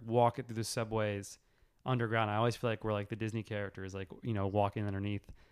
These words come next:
the park, like, out of costume. Like, I just feel like New York, we're all in one big fucking proscenium show. And it could not be more unified. Like, if you're lonely, you can go to a bar or a pizza place, and, like, you're gonna be with somebody, and you can talk to anyone.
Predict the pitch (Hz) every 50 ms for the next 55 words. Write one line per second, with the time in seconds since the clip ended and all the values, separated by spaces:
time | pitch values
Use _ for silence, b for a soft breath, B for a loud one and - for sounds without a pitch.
0 | b b b b b 120 - - 113 110 110 - - 107 104 - 104 101 101 -
1 | - - 104 101 107 - - - 135 131 131 131 131 b b b b b b b
2 | b b 135 135 143 143 160 - - 196 190 180 143 147 151 147 147 139 - -
3 | 127 120 120 123 127 123 117 107 117 120 123 117 123 117 107 - - 120 113 -
4 | 117 110 107 107 104 113 - - - 113 101 - - 120 117 113 110 107 104 104
5 | 101 - - 117 110 104 98 98 98 - b b b b b b b b - 131
6 | 127 120 117 113 110 113 120 - - - - - 160 147 131 120 - - 123 117
7 | 120 117 113 107 101 117 127 117 - - 101 90 90 92 - 120 120 - 151 139
8 | - 147 143 120 139 180 202 185 143 127 120 117 127 123 135 120 127 127 127 117
9 | 104 - _ _ _ _ _ _ _ _ _ _ - 123 104 - 120 123 127 127
10 | 120 110 101 101 101 - - 110 104 - 135 139 135 - - - 123 113 104 98
11 | - 110 107 101 - - 113 110 120 151 147 131 117 127 147 147 143 131 123 110
12 | - - - 120 117 107 - 110 101 95 95 92 - - - 120 139 139 151 135
13 | - - 196 180 - - - - - 143 147 135 107 101 - - -